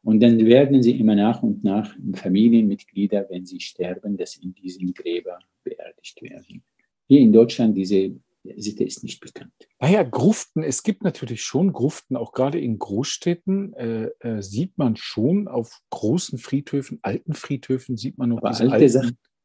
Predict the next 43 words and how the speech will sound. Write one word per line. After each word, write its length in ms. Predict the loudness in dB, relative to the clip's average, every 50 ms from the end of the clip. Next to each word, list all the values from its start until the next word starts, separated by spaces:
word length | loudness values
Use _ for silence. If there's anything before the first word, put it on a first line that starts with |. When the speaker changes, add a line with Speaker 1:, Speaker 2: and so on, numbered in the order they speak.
| _ _ _ _ _ _ _
Speaker 1:
machen 180 | 4 4 6
Speaker 2:
Genau. 100 | 6 8
Speaker 1:
die 140 | 8 8 8
junge 280 | 8 8 8 6 4 2
Sache, 220 | 2 2 2 2
ist 160 | 0 0 4
sehr 200 | 6 6 6 8
teuer. 120 | 8 10 10
Speaker 2:
Genau, 260 | 10 10 8 4 -2 -12 _ _ _
genau, 280 | 4 6 6 8 8 8
es 120 | 8 6
ist 160 | 4 4 6
ein 80 | 6 6
bisschen 260 | 6 4 4 4 6
das 140 | 6 6 6
neunzehnte 380 | 4 4 4 4 0 0 2 4
Jahrhundert, 360 | 4 4 4 4 2 2 -2
ich 80 | -2
glaub, 180 | 0 0 2 6
da 100 | 6 6
Speaker 1:
Es 60 | 8 8
Speaker 2:
war's 200 | 8 8 6 4
Speaker 1:
ist 60 | 2
Speaker 2:
zum 100 | 6 6
Speaker 1:
un-, 60 | 6
Speaker 2:
letzten 260 | 6 4 -2 -12 2
Mal. 100 | 8 10
Speaker 1:
un-, 240 | 10 10 10 8 6 2 0 0 2 4
unerträglich. 1000 | 6 6 8 8 6 6 6 8 10 10 10 10 10 6 4 2 2 -2 -8 -10 -10 -10 -10 -10 -12 -12 -4 0
Speaker 2:
Ja, 100 | 2 6
das 300 | 8 8 8 8 8 6
ist 80 | 4
Speaker 1:
Ich 120 | 2 0 -2 _
meine, 240 | 2 6 6 8 8
heute 360 | 8 8 6 6 4 0 0
alleine 480 | 2 2 2 4 4 2 2 0 -2 -2
einfache, 500 | -2 -2 -2 -2 -2 -2 -4 0 0 0 0 2 0 0 -2 -2 -4 -6 -8 -10 -10 -10 -10 -10 -10 -10 -10 -8 -8
äh, 220 | -8 -6 -8 -8 -8 -10 -12 -14 -16 -20 -20 _ _ _ _ _ _ _ _ _ _ _ _ _ _ _ _ _ _ _ _ _
Beerdigungszeremonie 1600 | 2 4 8 8 8 8 8 6 4 6 6 4 4 2 0 -6 -8 -6 -6 -6 -4 2 4 4 6 6 6 4 6 4 4 4
kostet 360 | 2 0 -2 0 -2 -2 -2
zehn, 320 | 2 4 6 6 6 4 -2
zwölftausend 1000 | -2 0 2 4 4 2 0 -8 _ _ -6 -2 -2 -2 -2 -2 -4 -6 -6 2
Euro 360 | 4 6 6 6 6 2